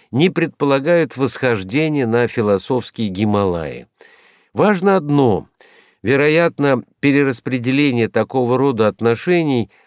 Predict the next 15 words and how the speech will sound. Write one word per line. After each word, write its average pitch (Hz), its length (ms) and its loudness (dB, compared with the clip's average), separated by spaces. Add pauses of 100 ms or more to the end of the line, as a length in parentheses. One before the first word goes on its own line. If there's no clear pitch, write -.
(100)
взаимосвязано 135 1000 0
с - 120 -4
эпохальной 151 720 -2
сменой 139 520 -2
умонастроений. 117 1080 -4 (1120)
Или 208 220 2
по-другому, 127 760 2 (260)
с - 80 -18
происшедшей 127 680 0
в 101 80 -2
начале 110 460 0
века 123 360 -2
сменой 135 600 0
подспудных 123 800 -6
установок. 117 840 -4